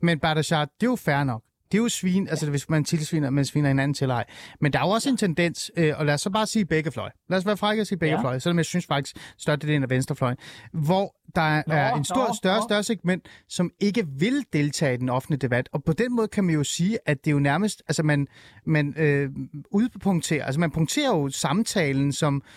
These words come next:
Speaker 1: i bund og grund er meget vigtig for, at man kan rykke sig eller være uenig og enig. Altså ved ikke at deltage i noget, så fjerner man jo helt den helt basale, hvad kan jeg sige, grundlag for en demokratisk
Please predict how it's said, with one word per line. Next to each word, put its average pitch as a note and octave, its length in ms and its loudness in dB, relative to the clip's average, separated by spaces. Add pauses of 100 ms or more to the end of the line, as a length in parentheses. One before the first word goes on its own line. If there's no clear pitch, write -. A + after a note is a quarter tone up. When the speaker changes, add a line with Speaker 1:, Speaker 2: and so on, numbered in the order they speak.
(200)
Speaker 1:
i E3 120 0
bund A3 160 2
og A#3 80 0
grund F3+ 160 0
er D3 80 0
meget D#3 280 0
vigtig G#3 260 -2
for, F#3 100 0
at D#3+ 100 0
man C#3 100 0
kan - 120 0
rykke D3 340 0
sig E3+ 280 0
eller C3 180 0
være B2+ 140 0
uenig F3+ 360 2
og D3+ 60 2
enig. E3 300 2
Altså D3+ 180 0 (260)
ved F#3+ 180 2
ikke B3+ 100 -2
at - 140 -4
deltage G#3+ 360 0
i D3+ 40 0
noget, D3 240 2 (140)
så F#3+ 140 -4 (120)
fjerner F#3+ 260 2
man B3 160 2
jo C3+ 300 0
helt G#3 240 0
den F3 240 2
helt F#3+ 220 0
basale, F3+ 440 2 (200)
hvad D3+ 120 -2
kan D3 40 0
jeg D3 80 0
sige, C#3+ 100 0
grundlag F3+ 460 2
for D#3+ 80 -2
en C#3+ 100 -2
demokratisk D#3 520 -2